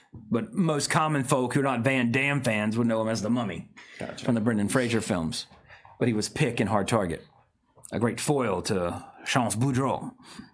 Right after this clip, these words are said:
Speaker 2: Hmm.
Speaker 1: And as obviously the film was originally given an X rating, however, uh, mainly because of the elevator head crush, which to me is tame, honestly, compared to the face melt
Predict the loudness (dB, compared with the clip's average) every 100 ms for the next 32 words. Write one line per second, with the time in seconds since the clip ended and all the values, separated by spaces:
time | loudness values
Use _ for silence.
0 | _ -4 -4 -6 -10 -16 -14 -12 -12 -14
1 | -2 0 2 2 0 -2 -2 0 2 0
2 | -6 -14 0 0 2 0 2 2 2 2
3 | 2 2 2 2 2 2 2 2 2 2
4 | 0 0 2 2 0 2 2 2 2 0
5 | 0 0 2 2 2 2 2 0 0 2
6 | 2 2 2 2 2 2 2 2 0 0
7 | 0 2 0 -4 -8 -20 -20 -20 -20 _
8 | -2 0 0 0 2 2 0 -2 0 0
9 | 2 0 0 0 0 0 0 2 0 2
10 | 0 0 2 2 2 0 -2 -6 -6 -4
11 | -2 0 2 2 0 2 0 -2